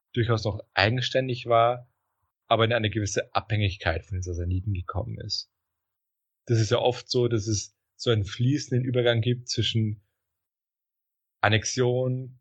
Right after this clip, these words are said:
Koloniestatus und Unabhängigkeit und irgendwo in dieser Grauzone hat sich dann das Reich Kushan bewegt.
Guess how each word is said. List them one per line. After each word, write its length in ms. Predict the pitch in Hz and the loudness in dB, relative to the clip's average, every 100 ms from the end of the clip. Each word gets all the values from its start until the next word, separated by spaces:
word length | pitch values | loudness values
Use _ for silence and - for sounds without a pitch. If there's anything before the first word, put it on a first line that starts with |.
| _ | _
Koloniestatus 1080 | - 120 117 123 120 120 113 113 117 113 - | -2 2 4 4 2 4 4 4 2 -2 -4
und 120 | 127 | -4
Unabhängigkeit 920 | 123 123 104 104 95 - 98 110 113 | 0 2 2 2 0 2 4 4 2
und 200 | 104 98 _ _ _ _ | -2 -4 _ _ _ _
irgendwo 880 | 139 135 127 110 120 123 123 123 123 _ _ _ _ _ | 0 2 2 4 4 4 4 0 -6 _ _ _ _ _
in 100 | - | 0
dieser 220 | 117 113 113 | 2 2 2
Grauzone 600 | 98 101 107 - 113 107 | 2 2 2 -2 0 2
hat 120 | 98 | 2
sich 80 | 104 | 2
dann 120 | 104 | 2
das 180 | 95 - | 2 2
Reich 200 | 95 82 | 0 0
Kushan 360 | - 101 98 92 | -2 0 0 0
bewegt. 480 | 92 92 - - | 0 -2 -2 -10